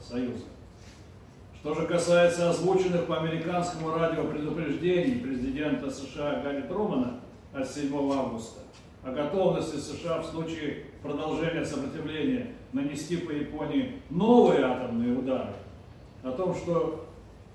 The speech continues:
Японию, цитирую, «ожидает с воздуха такой поток разрушений, которого никогда не знала Земля»,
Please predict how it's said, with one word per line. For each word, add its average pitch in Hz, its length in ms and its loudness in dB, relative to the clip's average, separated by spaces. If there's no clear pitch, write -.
Японию, 160 680 2
цитирую, 151 760 -2
«ожидает 156 680 0
с - 120 -6
воздуха 151 720 0
такой 196 480 4
поток 170 440 4
разрушений, 143 680 -2
которого 139 680 -2
никогда 127 760 -2
не 123 140 0
знала 120 440 0
Земля», 139 800 0